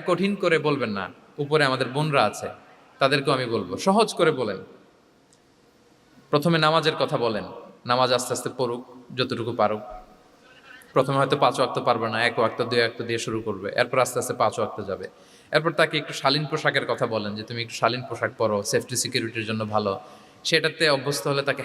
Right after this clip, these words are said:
হেজাবের দাওয়াত দিবেন আপনি, হেজাবে অভ্যস্ত হলে নেকাবে দাওয়াত দিবেন আপনি। এইভাবে গ্র্যাজুয়ালিটি, ধাপে ধাপে, একসাথেই কঠিন করে দিনকে উপস্থাপন করা যাবে না। দাওয়া is a gradual process,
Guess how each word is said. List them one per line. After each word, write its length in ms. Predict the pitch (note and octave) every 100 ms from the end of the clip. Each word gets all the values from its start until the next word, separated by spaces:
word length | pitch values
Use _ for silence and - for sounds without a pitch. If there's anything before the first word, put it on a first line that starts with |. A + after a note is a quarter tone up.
| -
হেজাবের 420 | A#2+ C#3 D#3+ D#3
দাওয়াত 260 | D3 C#3+ C3
দিবেন 220 | B2+ B2
আপনি, 260 | A#2 A#2+ G#2+
হেজাবে 300 | C#3+ D3 C#3+
অভ্যস্ত 340 | C#3+ C3 C3+ C#3+
হলে 140 | C3
নেকাবে 380 | A#2 A2 D3 D#3+
দাওয়াত 320 | C#3+ C#3+ A#2+
দিবেন 200 | C3 B2
আপনি। 240 | A2 A2 D#3+
এইভাবে 420 | G3+ E3+ A#2+ G2 - - - -
গ্র্যাজুয়ালিটি, 600 | C3 F3 E3 E3+ D3 C3 A#2
ধাপে 340 | A#2+ C#3 D#3+
ধাপে, 320 | C#3+ A2+ G#2 - - _ _ _ -
একসাথেই 960 | G3+ - A3 - G3 D3+ D3 - - -
কঠিন 280 | G3 F#3+ G3
করে 180 | F#3 F3
দিনকে 440 | C#3+ C3+ C#3+ F3+ - - - -
উপস্থাপন 460 | C3 C3 - B2+ A#2
করা 220 | A2+ G#2
যাবে 220 | F#2+ F2+
না। 100 | F2+
দাওয়া 580 | F2 B2 A2+ C#3 F3+ -
is 80 | C#3
a 100 | C3
gradual 440 | C3+ C#3+ C3+ C#3+
process, 640 | C3 - A2 F#2+ - -